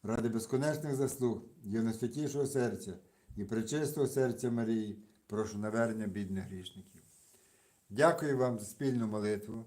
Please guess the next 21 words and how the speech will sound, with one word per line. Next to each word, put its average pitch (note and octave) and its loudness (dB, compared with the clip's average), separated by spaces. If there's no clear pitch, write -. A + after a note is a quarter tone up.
Дякую C#3 2
за B2 2
активність C#3 0
в - -14
чаті C3+ 4
пані B2 0
Лесі B2 2
Рев'юк, A#2 0
Андрію A#2 0
Калушка, B2 0
Марії B2 0
Грицик B2+ 2
та A2 0
Лідії, B2+ 0
е, G#2 0
Ліза B2+ 4
Валіска. A2 0
Заохочу D3 4
вас C#3 2
кожен D3 2
день B2 4